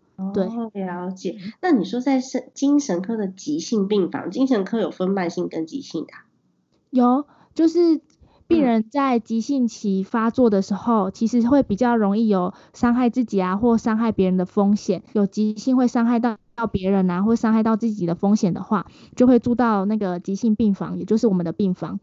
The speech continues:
Speaker 1: 哇，
Speaker 2: 那再来
Speaker 1: 那感觉压力蛮大的欸。
Speaker 2: 到，嗯，
Speaker 1: 嗯。
Speaker 2: 就是可能会有很多情绪上的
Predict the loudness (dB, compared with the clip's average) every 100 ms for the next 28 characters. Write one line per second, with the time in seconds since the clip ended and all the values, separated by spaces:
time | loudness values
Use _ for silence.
0 | _ _ _ _ -2 2 4 4 2 0
1 | 0 0 -2 -6 -12 -14 -8 -6 -8 -6
2 | -4 -4 -4 -6 -8 _ _ _ _ _
3 | _ 2 4 4 0 -4 -10 -20 -10 -8
4 | 0 0 2 -2 -4 _ 2 2 2 0
5 | 0 0 -2 -2 0 0 -2 -6 _ -2
6 | -2 0 0 0 0 0 -2 -6